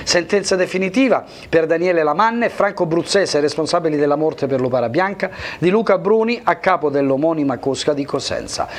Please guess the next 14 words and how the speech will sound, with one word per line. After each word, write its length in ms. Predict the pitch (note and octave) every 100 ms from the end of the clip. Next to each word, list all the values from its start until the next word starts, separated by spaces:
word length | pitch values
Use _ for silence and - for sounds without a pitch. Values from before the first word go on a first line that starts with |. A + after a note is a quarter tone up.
| -
Dovranno 380 | - D3+ F3 E3+
scontare 420 | D#3+ D#3 C#3+ D3+
solo 220 | C#3+ C#3+ C3+
undici 260 | B2+ A2+
anni 120 | B2+
di 80 | A#2
carcere 460 | A#2+ A3 A3 B3 A3+
perché 300 | G3 - F3+
collaboratori. 680 | G#3 F#3 C3+ A#2 G2+ D2 G#2+
Vedete 220 | D#3 D#3
il 80 | D3
pentito 460 | D#3 D3 E3 C#3
Daniele 340 | A#2+ A#2+ A#2 A2+
Lamanna 420 | C3+ G#3 A3+